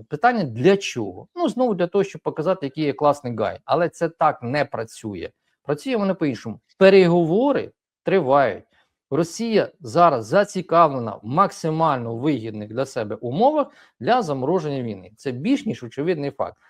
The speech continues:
Заморозки війни побоюються росіяни, бо це призведе до розмови про скасування санкцій, посилення російського В П К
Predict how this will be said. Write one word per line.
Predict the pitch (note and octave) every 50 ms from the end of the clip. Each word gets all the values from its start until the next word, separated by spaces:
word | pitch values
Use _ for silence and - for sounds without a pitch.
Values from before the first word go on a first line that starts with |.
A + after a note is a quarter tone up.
| _ _ _
Заморозки | - A#2 E3 F#3 G3 G#3 G#3+ G#3 F#3+ G3+ - - E3+
війни | F3 G#3 A#3 D4 E4 D4
побоюються | - - C#3 C3+ F3 A3 A#3+ A#3 A3 - F3
росіяни, | E3 D#3 - - B2+ A2 G2 G2+ G2 G#2 -
бо | A#2 B2 D#3 G3 F3+ C3+ G2+ - - _ _ _ _
це | _ - F3+ E3+
призведе | E3+ - D3+ C3 C3+ C#3 C3 B2 A#2 A2+
до | A#2 C3 D3+ D3+
розмови | C#3 A2 A2+ C3 A#2+ A2 A2 A2
про | - A2+
скасування | - - - A#2 - C3 C3 C#3+ D#3 F3+ F#3+
санкцій, | - - C#4 C#4 B3 G#3+ - F3+
посилення | - - D3 - - A#2+ A#2 A2+ A#2 A2+
російського | A#2+ - - B2+ - - D3 D3 D#3
В | -
П | - G#3+
К | A3 - A#3 A#3+ A#3